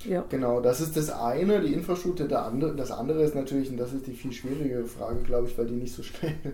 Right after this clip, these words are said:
Speaker 1: Mhm.
Speaker 2: äh, zu beantworten ist, ist das ganze, äh, kulturell-soziale, glaub
Speaker 1: Ja.
Speaker 2: ich. Also, ähm, in Biedenkopf merkt man das schon extrem, also das Sterben der Innenstadt,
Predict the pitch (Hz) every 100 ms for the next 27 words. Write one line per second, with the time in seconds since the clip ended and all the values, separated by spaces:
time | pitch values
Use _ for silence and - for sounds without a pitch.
0 | - 185 170 160 160 131 123 120 127 117
1 | 135 147 139 117 117 120 - 123 - 123
2 | 120 - 131 123 - - - - - -
3 | - - - - - - 156 151 147 135
4 | 131 123 123 - 117 127 135 - 208 185
5 | 165 165 180 - - - - - 131 131
6 | 131 127 113 127 131 127 123 120 107 -
7 | - - - - - 160 147 135 - 147
8 | 151 156 139 139 139 - 143 131 - 135
9 | 120 - - 143 143 113 127 123 120 -
10 | - - - - - - - - 135 135
11 | 156 143 135 135 120 165 180 - 151 147
12 | -